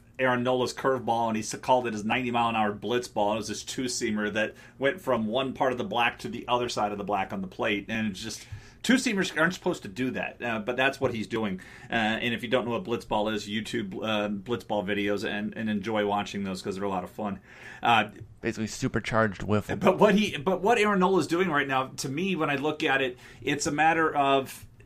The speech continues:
Speaker 1: getting ahead in the count early. Now, a lot of people will, will equate that to first pitch strikes, and that's not the whole picture. First pitch strikes, uh, first pitch strikes are nice, but they don't all correlate to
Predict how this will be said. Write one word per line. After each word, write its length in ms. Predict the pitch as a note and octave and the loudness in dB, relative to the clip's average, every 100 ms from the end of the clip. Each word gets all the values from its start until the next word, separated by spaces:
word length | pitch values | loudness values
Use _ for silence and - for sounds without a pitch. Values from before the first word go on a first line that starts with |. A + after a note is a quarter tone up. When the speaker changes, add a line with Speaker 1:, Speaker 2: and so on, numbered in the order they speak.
| - B2+ - - C#3 | -20 -20 -20 -20 -14
Speaker 1:
getting 340 | - G3+ C4 A3+ | 2 2 4 0
ahead 320 | C#3+ F3 F#3+ | 2 2 2
in 60 | C#3 | 0
the 80 | |
count 320 | A#2+ F3 D3+ - | -4 0 0 0
early. 320 | C#3+ D#3+ A#2+ | 0 2 0
Now, 140 | B2 C3 | 0 2
a 20 | |
lot 140 | E3 | 2
of 60 | F#3 | 0
people 260 | G#3 G3 | -2 0
will, 260 | D#3+ C#3 C3+ - | 2 0 0 -8
will 320 | C#3 C#3 B2 - | 0 2 0 -4
equate 440 | B2+ - E3+ F3+ | -8 0 0 0
that 180 | C3+ C3+ | 0 0
to 100 | B2+ | -2
first 320 | - D#3 - | -4 -6 -4
pitch 160 | D#3 C#3 | -2 -2
strikes, 420 | - D3 D3+ C#3+ C#3+ | -2 -2 -2 -2 -4
and 100 | C3 | -2
that's 280 | F3 - - _ - - - - | -2 -4 -10 _ -20 -20 -20 -12
not 540 | C3+ C3+ D3+ E3 - | -4 2 4 4 2
the 100 | C#3 | -2
whole 160 | C#3+ C#3 | -2 0
picture. 320 | C#3 B2+ G2+ | 0 0 -4
First 280 | D#3+ F#3 - | -4 -4 -2
pitch 160 | F3+ | -4
strikes, 400 | - D#3 D3 - - - - - | 0 0 0 -4 -12 -20 -10 0
uh, 260 | B2+ B2 | 4 4
first 300 | - F3 F3+ | 2 -4 0
pitch 140 | F#3+ F#3 | 0 0
strikes 300 | F3 D#3+ C3 | 0 0 0
are 40 | |
nice, 340 | A2+ A#2+ D3+ - | -2 0 0 -2
but 180 | B2 | 0
they 80 | B2+ | 2
don't 160 | C3 - | 2 2
all 240 | B2+ C#3 | 0 0
correlate 500 | - C#3+ C3+ B2+ B2+ | 0 0 2 2 0
to 280 | B2 A#2+ A2 | 0 -2 -2